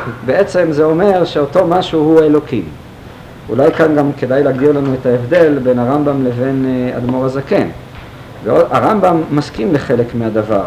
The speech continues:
אבל הוא מסכים בזה רק ביחס לצורה, הוא לא מסכים בזה ביחס לחומר. כלומר, ביחס לצורה שזאת היא המהות של הדברים, אז הרמב"ם מסכים שבאיזשהו מקום הצורה הטהורה היא, אה, אחדותית, היא אחת עם, אה, עם, אה,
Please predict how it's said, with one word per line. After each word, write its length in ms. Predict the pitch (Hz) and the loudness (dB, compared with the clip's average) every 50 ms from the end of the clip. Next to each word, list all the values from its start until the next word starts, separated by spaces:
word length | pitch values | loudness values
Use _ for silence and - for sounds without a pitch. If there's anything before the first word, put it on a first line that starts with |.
| 85 - - | -6 -8 -8
אבל 140 | 104 113 | -8 -6
הוא 80 | 113 113 | -4 -6
מסכים 300 | 110 110 - - 165 165 | -6 -6 -4 -2 0 0
בזה 280 | 151 135 139 131 120 117 | 0 0 0 0 0 0
רק 160 | 127 147 147 | 0 0 0
ביחס 380 | 143 135 139 123 123 139 - 131 | 2 0 0 -2 -2 -6 -6 -6
לצורה, 500 | 127 - - - - 139 123 120 117 92 - - - - - - - | -8 -8 -8 -6 -4 0 2 2 2 2 0 -4 -12 -16 -16 -10 -4
הוא 80 | 120 | 0
לא 100 | 135 156 | 0 2
מסכים 360 | 165 151 143 - - 175 170 | 2 0 -4 -4 -6 -2 0
בזה 200 | 160 143 131 135 | 2 2 2 0
ביחס 480 | 127 127 127 139 131 - - 127 - - | 0 0 0 0 -2 -2 -4 -8 -6 -8
לחומר. 440 | 120 117 - - 123 107 92 82 78 76 - - - - - - - - - | -10 -8 -4 -2 -2 -2 -2 -6 -8 -10 -14 -16 -18 -18 -18 -18 -16 -10 -6
כלומר, 460 | 113 107 120 135 180 190 160 151 156 151 - - - - - - - | -4 -2 0 2 2 4 4 4 2 0 -4 -8 -6 0 0 0 2
ביחס 340 | 113 147 - - 170 - | 2 0 0 -2 -4 -2
לצורה 420 | 151 139 135 - - 131 123 147 156 | -4 -4 -4 -4 -4 0 2 2 2
שזאת 340 | - - 107 135 151 160 - | 0 -2 -2 -2 -2 0 0
היא 120 | 151 135 | 0 0
המהות 460 | 123 127 120 123 120 120 180 208 202 | 0 0 0 -2 -2 0 -2 -2 -2
של 140 | - 175 156 | 0 0 0
הדברים, 440 | 139 135 123 120 123 123 131 135 135 131 - - 127 - - - | 0 0 0 0 0 0 0 -2 -2 -4 -8 -12 -12 -12 -10 -6
אז 120 | 113 113 | -4 -2
הרמב"ם 340 | 120 135 156 160 160 147 135 | 0 2 2 2 2 2 2
מסכים 300 | 123 120 - 180 180 160 | 0 -2 -4 -6 -6 -4
שבאיזשהו 460 | - 135 120 123 131 135 131 - 135 | -4 -2 -2 -2 -2 -2 -4 -6 -6
מקום 320 | 123 120 - 147 147 135 117 117 | -6 -4 -2 -2 -2 0 -2 -4
הצורה 440 | 113 - - 110 104 - - 139 | -6 -6 -6 -4 0 0 0 0
הטהורה 600 | 139 139 - 135 131 139 143 156 175 165 151 147 151 - - - - - - - - | 0 -2 -4 -4 -2 0 2 2 4 4 4 2 0 -2 -8 -16 -18 -20 -14 -4 0
היא, 380 | 147 151 151 151 147 143 143 135 - - 135 | 4 4 6 6 4 4 0 -2 -4 -6 -4
אה, 240 | 127 127 123 123 123 - 123 131 | -2 0 0 -2 -2 -4 -6 -8
אחדותית, 580 | 123 - 127 123 131 123 - 170 170 151 - - | -10 -8 -8 -8 -8 -6 -2 0 0 0 0 0
היא 120 | 156 156 - | -4 -4 -4
אחת 380 | - - - 185 175 160 - - - - - - - - - - - | -4 -2 0 0 2 0 0 -2 -6 -14 -14 -12 -12 -12 -10 -4 0
עם, 280 | 143 147 151 151 147 | 2 4 4 4 4
אה, 360 | 147 143 143 139 135 135 135 135 | 4 2 2 2 2 2 2 0
עם, 280 | 135 135 135 135 135 | 0 -2 -2 0 0
אה, 40 | 135 | 0